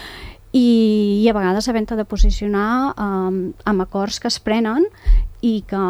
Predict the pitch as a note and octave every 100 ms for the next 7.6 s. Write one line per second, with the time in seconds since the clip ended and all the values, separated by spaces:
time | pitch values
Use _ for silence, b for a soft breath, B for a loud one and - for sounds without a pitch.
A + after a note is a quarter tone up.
0 | F3+ F3+ F3 F3+ G3+ F#3+ F3+ A#3 A3+ G#3+
1 | G3+ G3+ - B3 B3 C#4+ G#4+ - G3 F#3
2 | F3+ F3+ G#3 F#3 F3+ G3 F#3+ - F#3+ E3
3 | E3+ D4 - G#3+ G3+ G3 F3+ F3+ G#3+ G#3+
4 | G#3+ B B B B B - - G#3+ B3+
5 | B3+ G#3 F#3+ A3 F#3 G3 G3 F#3 F#3 -
6 | F3+ - A#3+ B3+ C4 - G#3+ A3 F#3+ F#3
7 | G#3 C4 G3 F3+ G3+ G3+